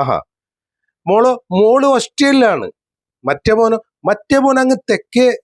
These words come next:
ഇവിടെയാണ്. ശമ്പളം, വാ, ധാരാളം എസ്റ്റേറ്റുകളുണ്ട്, വലിയ കാറുണ്ട്, വലിയ വീടുണ്ട്. അവരവിടെ സെറ്റിലാണ്, അവരവിടെ സെറ്റിൽഡ് ആണ്. ഇതിനാണോ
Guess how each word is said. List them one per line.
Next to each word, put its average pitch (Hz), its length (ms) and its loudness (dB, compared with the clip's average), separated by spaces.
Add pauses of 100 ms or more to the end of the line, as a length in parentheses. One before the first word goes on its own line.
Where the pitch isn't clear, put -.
(240)
ഇവിടെയാണ്. 170 400 0 (960)
ശമ്പളം, 196 380 0 (440)
വാ, 87 160 2 (340)
ധാരാളം 123 580 0
എസ്റ്റേറ്റുകളുണ്ട്, 175 760 0 (400)
വലിയ 180 260 0 (120)
കാറുണ്ട്, 196 480 -2 (360)
വലിയ 160 220 0 (100)
വീടുണ്ട്. 196 440 2 (320)
അവരവിടെ 262 400 0 (120)
സെറ്റിലാണ്, 269 680 0 (680)
അവരവിടെ 190 360 -2
സെറ്റിൽഡ് 156 440 -4
ആണ്. - 100 -6 (1120)
ഇതിനാണോ 131 500 0